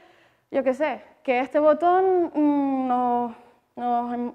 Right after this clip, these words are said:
envíe a un editar, eh, yo qué sé, cualquier pantalla". O sea, un, no sé, eh,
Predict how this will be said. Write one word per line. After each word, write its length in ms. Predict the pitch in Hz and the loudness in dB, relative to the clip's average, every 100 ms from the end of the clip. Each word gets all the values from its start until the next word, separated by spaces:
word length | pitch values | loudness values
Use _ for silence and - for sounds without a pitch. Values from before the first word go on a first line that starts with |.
| - | -4
envíe 460 | 254 277 262 208 - | 0 2 2 0 -2
a 440 | 214 202 202 196 220 | 0 2 2 0 0
un 160 | 262 | 0
editar, 500 | 277 294 294 320 392 427 - _ _ - | 0 0 0 0 -2 -6 -16 _ _ -6
eh, 760 | 254 240 233 220 214 196 190 196 | -2 0 0 2 0 0 -4 -6
yo 80 | 202 | -6
qué 60 | |
sé, 100 | 254 | -4
cualquier 300 | 208 196 220 | -4 -4 -2
pantalla". 600 | 226 226 254 277 208 185 - _ _ _ | -2 -4 -2 -2 -2 -6 -12 _ _ _
O 40 | |
sea, 140 | - - | -20 -10
un, 500 | 254 233 220 208 214 _ _ _ _ _ _ _ _ _ _ _ | -8 -6 -8 -12 -16 _ _ _ _ _ _ _ _ _ _ _
no 120 | 233 233 | -10 -6
sé, 240 | 247 196 - | -4 -4 -6
eh, 500 | - 233 220 214 202 | -4 0 2 2 0